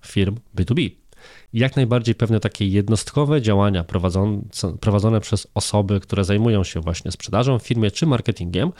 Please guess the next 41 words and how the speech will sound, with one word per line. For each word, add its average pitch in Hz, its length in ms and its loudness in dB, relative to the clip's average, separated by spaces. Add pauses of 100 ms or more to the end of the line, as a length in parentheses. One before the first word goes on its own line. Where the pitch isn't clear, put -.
(320)
mogą 147 380 4
być 110 140 0
wykorzystywane 95 720 0
również 107 520 0
w 120 40 -2
działaniach 87 320 0
B 85 120 -4
two - 120 -6
C. - 120 -8 (540)
I 139 60 0
przykładem 196 400 0
tego 82 300 -2 (200)
jest 113 180 2
firma, 139 260 2
którą 101 220 2
serdecznie 92 500 0
pozdrawiam, 92 600 0
firma 107 340 0
Bratpol 92 600 -2
z - 120 -10
Torunia. 110 320 2 (360)
Case 143 260 0
ma 107 120 2
już 123 140 2
kilka 107 420 -2
lat, 98 360 0
więc 87 120 0
być 87 180 -4
może 98 200 2
od - 160 -4
tego 101 160 0
czasu 101 340 0
modus 104 360 2
operandi 104 500 2
tej 98 140 -4
firmy, 101 300 0
sposób 92 320 -4
działania 90 360 2 (460)
nieco 123 260 2
się 107 200 2
zmienił, 95 400 0